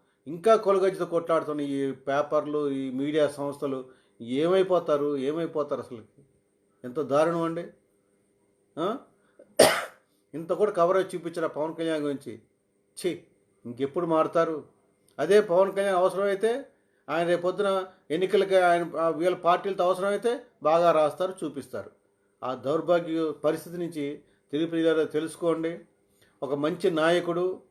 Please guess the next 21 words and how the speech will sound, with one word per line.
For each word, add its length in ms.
ఒక 120
మంచి 340
బుద్ధివాడు, 560
బుద్ధి 260
కలవాడు. 640
నేను 180
క్లియర్గా 580
చెప్పాను 560
మీటింగ్లో, 520
"నేను 540
రాజకీయం 680
చేయడానికి 400
రాలేదు, 680
ఈ 140
సమాజాన్ని 640
మార్చుదాం 460
వచ్చాను. 580
అధికారం 480
ఉంటే 300
ఇంకా 240
మార్చగలుగుతాను, 920